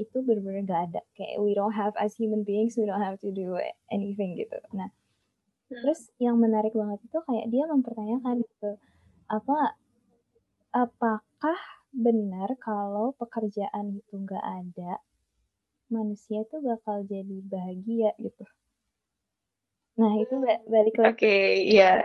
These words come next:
Speaker 1: Jadi
Speaker 2: Iya,
Speaker 1: kayak
Speaker 2: dia, dia suka ba-, dia suka ini ya, Dev,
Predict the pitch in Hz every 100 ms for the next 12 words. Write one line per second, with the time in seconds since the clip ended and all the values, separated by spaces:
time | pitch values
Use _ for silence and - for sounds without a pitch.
0 | 240 254 208 220 220 220 440 - _ -
1 | 277 349 247 240 220 208 208 - _ _
2 | _ - 240 330 285 269 247 233 226 -
3 | - 226 247 226 202 208